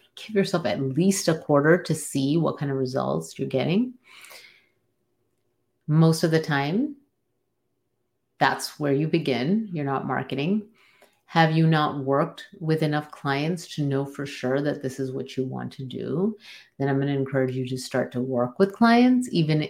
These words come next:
if your first few clients are at a lower rate, so that you can, um, be able to be clear and actually build confidence in your abilities.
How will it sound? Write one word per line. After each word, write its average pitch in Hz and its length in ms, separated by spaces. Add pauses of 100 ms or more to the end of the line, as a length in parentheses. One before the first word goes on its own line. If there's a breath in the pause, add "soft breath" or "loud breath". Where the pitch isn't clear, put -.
if 147 460 (380 soft breath)
your 147 100
first 139 400
few 143 180
clients 135 600 (360 soft breath)
are 135 560
at 131 440
a 156 100
lower 139 400
rate, 190 460
so 156 220
that 147 180
you 143 280
can, 135 680 (480 soft breath)
um, 131 420 (160)
be 156 320
able 139 300
to 135 140
be 135 120
clear 143 800 (140)
and 139 640 (220)
actually 160 360
build 143 220
confidence 180 720
in 147 160
your 135 140
abilities. 160 760